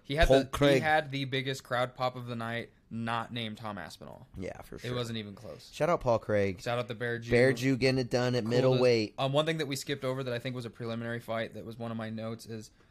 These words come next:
Speaker 2: Go ahead.
Speaker 1: Molly McCann loses again.
Speaker 2: Via submission.
Speaker 1: She, dude, first of all, she is a, she, like, she will fight anybody, clearly. And the U F C is taking that and running with it. They're
Speaker 2: <laughs>
Speaker 1: giving her all dog. She's become, like, a Donald Cerrone type. Like, "Oh, we're gonna feed you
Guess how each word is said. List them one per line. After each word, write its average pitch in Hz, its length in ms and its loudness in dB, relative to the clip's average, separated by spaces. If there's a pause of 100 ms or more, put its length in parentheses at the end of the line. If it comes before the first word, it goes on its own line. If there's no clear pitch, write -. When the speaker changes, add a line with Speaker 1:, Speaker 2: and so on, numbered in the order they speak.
(100)
Speaker 2:
Go 95 100 -2
ahead. 87 120 -6 (220)
Speaker 1:
Molly 165 240 -4
McCann 185 360 -2
loses 185 300 -2
again. 147 720 -2 (320)
Speaker 2:
Via 117 320 4
submission. 135 640 -6
Speaker 1:
She, 160 240 -6
dude, 147 300 -4 (120)
first 190 220 2
of 175 80 -2
all, 123 340 0
she 160 260 -2
is 175 120 0
a, 135 400 -4
she, - 180 -20 (120)
like, 117 160 -8
she 175 140 -4
will 196 120 0
fight 143 200 6
anybody, 113 380 0
clearly. 101 480 -8 (220)
And 127 220 -4
the 131 60 -2
U 156 100 4
F 143 60 -4
C 147 300 -2
is 127 140 -2
taking 143 440 -6
that 147 240 -2
and 110 280 -6
running 113 240 -4
with 104 200 -10
it. 107 120 -14
They're 127 120 -6
Speaker 2:
<laughs> 277 100 2
Speaker 1:
giving 160 220 0
her 156 200 -2
all 143 640 6
dog. 120 340 -2
She's 147 220 -8
become, 156 280 -6
like, 147 160 -4
a 123 60 -4
Donald 120 380 -4
Cerrone 120 420 -4
type. 107 240 -6
Like, 113 160 -6
"Oh, 147 140 2
we're 156 100 -2
gonna 175 160 -2
feed 156 340 -10
you 127 260 -6